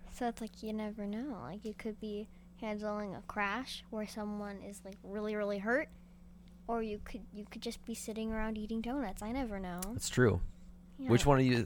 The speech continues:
Speaker 2: which one of those things do you think happens more often? It's the second one.
Speaker 1: I should add another option. It's watching football,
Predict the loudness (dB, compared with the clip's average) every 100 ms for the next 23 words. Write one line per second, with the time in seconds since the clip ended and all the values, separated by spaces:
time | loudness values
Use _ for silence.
0 | 6 4 8 8 10 8 8 6 6 4
1 | 4 4 4 4 2 2 2 2 0 -2
2 | -6 -8 -10 -12 -16 -20 -20 -20 -20 -20
3 | -20 -20 -20 -20 -20 -18 -16 -14 -14 -12
4 | -12 -14 -16 -18 -20 -16 -10 -6 -6 -4
5 | 2 6 8 10 8 10 8 8 8 6
6 | 4 4 4 8 8 8 6 4 2 0
7 | 4 2 2